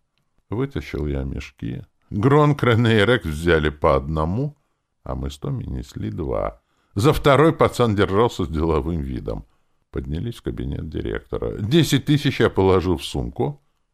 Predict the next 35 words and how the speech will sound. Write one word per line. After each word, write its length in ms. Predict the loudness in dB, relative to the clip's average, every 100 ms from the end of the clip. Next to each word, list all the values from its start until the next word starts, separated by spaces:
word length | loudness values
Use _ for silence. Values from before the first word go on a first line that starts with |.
| _ -10
а 140 | -8
Гронк 420 | -4 -4 -4 -6
пятнадцать 580 | -12 -10 -6 -6 -6 -12
тысяч 380 | -10 -8 -10 -8
убрал 320 | -6 -2 -2
в 40 | -4
стол 260 | -2 -2
на 120 | -2
текущие 580 | -8 -12 -12 -12 -6 -4
расходы. 540 | -4 -6 -8 -12 -12 -18 _ _ _ _ -4
Наш 300 | 2 2 2
управляющий 760 | 2 4 4 2 0 -2 -6
заявил, 480 | -4 0 2 2 -2
что 200 | -4 -4
никого 640 | -2 0 -2 2 4 6 4
больше 360 | 2 -2 -2
не 140 | -4 -2
задерживает. 960 | -2 0 0 0 0 2 2 2 -2 -10 _ _ _ -10
Ему 320 | -6 -4 -4
с 60 |
Томми 300 | -2 -2 0
тоже 360 | -4 0 0 0
пора 320 | -2 0 0
кое-куда 600 | -2 -4 -4 -6 -6 -6
съездить. 580 | -6 -6 -6 -6 -10 -10 _ _ _ _ _
Кстати, 760 | -20 -16 -8 -6 -8 -12 -12 -12 _ _ _ _
он 140 | 0
всё 240 | 0 2 2
ждёт 380 | 2 0 0 0
не 80 |
дождётся, 560 | 0 2 2 -2 -6 -8
когда 360 | -6 -4 0 2
его 220 | 0 -2
почтенные 840 | -4 -6 -6 -6 -4 -4 -6 -6
партнёры 840 | -6 -4 -6 -6 -8 -6 -4 -6 -10